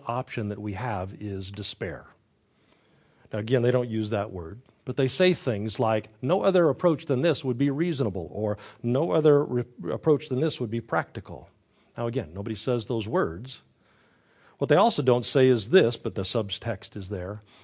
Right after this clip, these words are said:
"If you don't quash the other, Doug, you're giving the devil a place." Again, not the words. But then I go talk to the devil,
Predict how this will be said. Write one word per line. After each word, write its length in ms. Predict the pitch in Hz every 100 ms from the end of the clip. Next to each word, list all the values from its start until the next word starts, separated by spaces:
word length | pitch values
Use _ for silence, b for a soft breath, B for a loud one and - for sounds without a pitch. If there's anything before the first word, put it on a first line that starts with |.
| B
"If 200 | 143 135
you 240 | 151 233 233
don't 360 | 175 165 165
quash 520 | - - 160 151 - -
the 180 | 131 143
other, 460 | 170 185 120 92 90 104
Doug, 400 | 92 92 127 135 - b b b
you're 120 | 131 123
giving 360 | 131 175 165
the 100 | 135
devil 580 | 113 151 147 110 120 - -
a 100 | -
place." 580 | 160 180 - - - - b b _ _ _
Again, 220 | 104 78 73
not 180 | 95 98
the 80 | 135
words. 420 | 90 73 - - _ _ b b b b b -
But 100 | -
then 100 | 220
I 60 |
go 140 | 202 190
talk 240 | 180 165
to 80 | 147
the 80 | 139
devil, 360 | 214 110 135